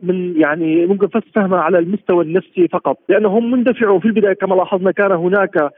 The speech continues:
نوع من الزخم الشديد بمواجهة، بمعاقبة روسيا. بدأ هذا الزخم يبرد شيئا فشيئا، لأنهم فهموا أن هذه العقوبات لا تحل المشكلة، لأنها تنعكس، ستنعكس على الغرب نفسه.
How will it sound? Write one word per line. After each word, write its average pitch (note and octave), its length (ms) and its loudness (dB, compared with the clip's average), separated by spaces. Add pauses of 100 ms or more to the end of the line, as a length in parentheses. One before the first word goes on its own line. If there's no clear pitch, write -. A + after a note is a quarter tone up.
نوع D#3+ 440 4
من F3+ 160 2
الزخم F3+ 380 0
الشديد E3+ 400 -2
بمواجهة، D3+ 440 2 (140)
بمعاقبة C#3+ 580 0
روسيا. C3+ 240 -4 (160)
بدأ B3+ 240 0
هذا G#3+ 240 0
الزخم G#3 360 -2
يبرد G3+ 300 2
شيئا F#3 300 -2
فشيئا، F#3+ 420 0
لأنهم F3+ 360 0
فهموا F3+ 340 0
أن D#3+ 120 -4
هذه E3+ 280 2
العقوبات F3 540 0 (120)
لا A3 180 2
تحل A3+ 220 -2
المشكلة، F#3 440 0
لأنها F3+ 380 2 (120)
تنعكس، G#3 220 -2
ستنعكس G#3 440 -2
على G3+ 160 2
الغرب G#3+ 260 -2
نفسه. D3 360 -4